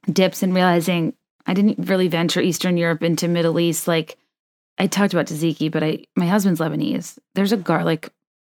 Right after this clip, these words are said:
like, a specific garlic sauce or dip. I don't know what you call it. It's spelled T O U M.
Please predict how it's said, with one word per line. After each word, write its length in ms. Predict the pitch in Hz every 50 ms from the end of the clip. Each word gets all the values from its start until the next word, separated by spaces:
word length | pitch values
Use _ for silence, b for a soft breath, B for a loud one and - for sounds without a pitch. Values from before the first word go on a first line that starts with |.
| _ _ _ _ _
like, 200 | - - 170 160
a 40 | 156
specific 380 | 156 - 185 165 170 170 175 -
garlic 340 | - 151 160 165 165 160 -
sauce 440 | - - 160 170 170 160 - -
or 40 | 160
dip. 400 | 147 143 - 160 147 156 - -
I 80 | - 165
don't 140 | 156 160 143
know 80 | -
what 140 | - - -
you 100 | - -
call 220 | - - - -
it. 80 | - -
It's 100 | - -
spelled 240 | - - 190 175 160
T 220 | - - 175 170
O 40 | 165
U 220 | 165 160 160 156
M. 200 | 160 156 185 -